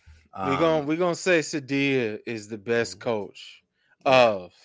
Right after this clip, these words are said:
Speaker 1: uh, All That She Carried and the
Speaker 2: Mm-hmm.
Speaker 1: winner of the latest King Akusa Award. The
Speaker 2: Mm-hmm.
Speaker 1: Parnell Award for Best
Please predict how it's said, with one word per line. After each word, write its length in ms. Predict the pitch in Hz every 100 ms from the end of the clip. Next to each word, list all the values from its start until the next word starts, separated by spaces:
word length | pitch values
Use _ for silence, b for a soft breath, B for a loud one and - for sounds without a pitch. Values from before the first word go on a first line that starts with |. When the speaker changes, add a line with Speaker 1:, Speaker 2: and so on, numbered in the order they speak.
| _ _ _ _ _ _ _ _ -
Speaker 1:
uh, 560 | 117 113 107 104 101 95
All 180 | 131 131
That 160 | 127 120
She 140 | -
Carried 500 | - 123 113 110 110 _ _ 113
and 140 | 113
the 60 | 113
Speaker 2:
Mm-hmm. 80 | 117
Speaker 1:
winner 200 | 120 117
of 80 |
the 80 | 110
latest 340 | 113 110 101 -
King 200 | 117 104
Akusa 380 | - 104 -
Award. 360 | 90 90 85 90 _ b b b b b
The 80 | 113
Speaker 2:
Mm-hmm. 100 | -
Speaker 1:
Parnell 680 | 180 208 240 214 220 220
Award 440 | 202 170 165 156 143
for 180 | 139 117
Best 580 | - 131 156 156 -